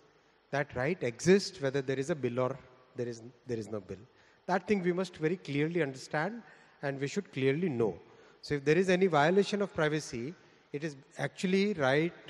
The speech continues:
uh, it's a violation of the right given by the Supreme Court of India, right? So please have a seat. So that right is already there. Bill definitely went through a series of different,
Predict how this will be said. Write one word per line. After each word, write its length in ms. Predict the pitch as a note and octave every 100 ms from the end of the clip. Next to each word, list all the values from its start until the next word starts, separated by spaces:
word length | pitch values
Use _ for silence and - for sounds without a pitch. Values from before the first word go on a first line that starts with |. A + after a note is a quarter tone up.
| - - - _ _ _ _ _ C#3
uh, 400 | C3 C3 B2+ E3
it's 220 | D3 -
a 40 | C3
violation 480 | C3 E3 G3 G#3 G3
of 120 | E3+
the 80 | D#3
right 260 | D3 C#3+ C3
given 240 | D3+ D#3
by 180 | C#3 C3+
the 240 | F3 A#3+ - - - -
Supreme 380 | C#3 - C#3+
Court 220 | - C3 C#3+
of 120 | C3+
India, 300 | G#2 G2 F2+ G#2+
right? 180 | G#3+ - - - _
So 200 | - C3+ - -
please 160 | F#3+
have 140 | D3 C3+
a 40 |
seat. 280 | - - - - _ _
So 440 | - E3 D#3+ E3+ -
that 220 | D3+ E3 C3+
right 280 | D#3+ A#3 A3+
is 140 | F#3
already 320 | D#3 D#3+ D#3
there. 260 | A2+ G2+ G2 - - - _ _ _ C3+
Bill 420 | F#3 C4 C#4 B3+ D3
definitely 540 | D3+ D#3 F#3+ G3+ G#3+ F#3+
went 360 | D3+ F3 E3+
through 420 | - E3+ E3+ F3 D3 -
a 100 | C3
series 540 | - D#3 F#3+ G3+ F3+
of 320 | E3 D#3+ D#3+ - C#3+
different, 540 | C3+ - D3 D3 D3